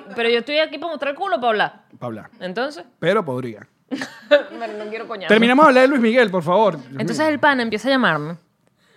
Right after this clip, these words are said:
Speaker 1: y empieza a entrompar y que, "Mira, yo te quiero invitar para la playa". Y yo tenía doce años, de verdad. Era doce, no, creo que tenía como trece,
Speaker 2: No,
Speaker 1: pero
Speaker 2: ya,
Speaker 1: igual.
Speaker 2: estamos hablando de un, un tema de pedofilia en esto, eh, pero <laughs>
Speaker 1: Yo
Speaker 2: ¿qué es esto?
Speaker 1: lo paré y le dije,
Speaker 2: <laughs>
Speaker 1: "Mira,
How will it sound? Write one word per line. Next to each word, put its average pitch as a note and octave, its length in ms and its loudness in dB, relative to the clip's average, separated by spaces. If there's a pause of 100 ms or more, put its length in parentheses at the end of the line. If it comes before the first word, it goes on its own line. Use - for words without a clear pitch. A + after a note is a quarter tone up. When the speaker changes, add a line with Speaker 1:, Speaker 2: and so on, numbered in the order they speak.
(180)
Speaker 1:
y F3+ 60 -8
empieza F3 220 -6
a - 40 -4
entrompar E3+ 340 -6
y F#3 40 -10
que, G3 100 -10
"Mira, A3 280 -8
yo G3 60 -12
te G3+ 100 -20
quiero A3+ 120 -14
invitar A3 180 -10
para G3+ 120 -12
la - 40 -12
playa". D3 280 -14 (1000)
Y G3 340 -4 (240)
yo D#3+ 100 -10
tenía E3 260 -6
doce F3+ 360 -2
años, D3 280 -4
de D3+ 80 -2
verdad. D#3 260 0 (120)
Era E3+ 220 -2
doce, A3 500 2
no, A3 180 -6
creo C#4+ 160 -6
que D4+ 60 -6
tenía A#3+ 160 -4
como B3 280 -8 (360)
trece, G#3+ 320 -2
Speaker 2:
No, E3+ 80 -2
Speaker 1:
pero G3 80 0
Speaker 2:
ya, A3 40 0
Speaker 1:
igual. A#3 220 4
Speaker 2:
estamos D#3+ 220 -4
hablando G3 220 0
de G#3+ 60 0
un, G#3 80 -6 (120)
un F#3+ 180 -4
tema G#3 180 0
de G3+ 60 2
pedofilia G3 460 -2
en F#3+ 100 -4
esto, G#3+ 280 -6
eh, G#3 100 -2
pero F#3 320 -2
<laughs> D#3 380 -8
Speaker 1:
Yo D#3+ 180 -6
Speaker 2:
¿qué F#3 120 0
es - 80 -2
esto? G#3+ 340 0
Speaker 1:
lo F#3 140 4
paré E3+ 360 0
y G3 80 -4
le F#3 140 -2
dije, F#3 140 -4
Speaker 2:
<laughs> - 20 0
Speaker 1:
"Mira, F#3+ 380 -2